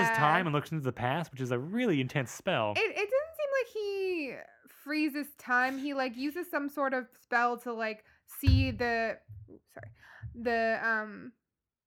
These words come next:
Speaker 1: shadows of what had been in that space before.
Speaker 2: He uses, he uses basically the same spell that, um, Will Graham uses in the Hannibal series.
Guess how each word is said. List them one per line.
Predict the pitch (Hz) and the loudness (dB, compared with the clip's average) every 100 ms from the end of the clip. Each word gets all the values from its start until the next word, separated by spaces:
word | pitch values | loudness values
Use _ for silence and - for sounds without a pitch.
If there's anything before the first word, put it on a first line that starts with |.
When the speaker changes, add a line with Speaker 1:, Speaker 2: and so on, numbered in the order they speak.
| _ _ _ _ _ _ _ | _ _ _ _ _ _ _
Speaker 1:
shadows | - - 285 277 262 254 254 | -14 2 6 8 6 4 2
of | 208 | -4
what | 240 226 | 0 0
had | 208 233 208 | 0 -4 0
been | 240 226 | 0 0
in | 226 233 220 | -6 -8 -4
that | 208 - | -4 -6
space | - 220 156 | -12 -14 -14
before. | - - - - - - - | -20 -20 -20 -18 -18 -6 0
Speaker 2:
He | |
uses, | 165 190 170 175 - | 4 4 4 2 2
he | 185 147 | -2 0
uses | 180 170 175 | 2 0 0
basically | 160 156 151 | 0 0 -2
the | 135 | -2
same | 147 139 143 - | -2 -2 -4 -8
spell | - 139 123 | -2 2 2
that, | 123 | 0
um, | 131 120 110 107 107 | -2 -4 -4 -6 0
Will | 120 120 | 0 2
Graham | 123 120 123 | 0 0 0
uses | 120 113 | -2 -2
in | 117 | -4
the | 107 | -4
Hannibal | 104 110 123 | -4 -4 -4
series. | 117 143 143 143 - | -4 -2 -2 -4 -10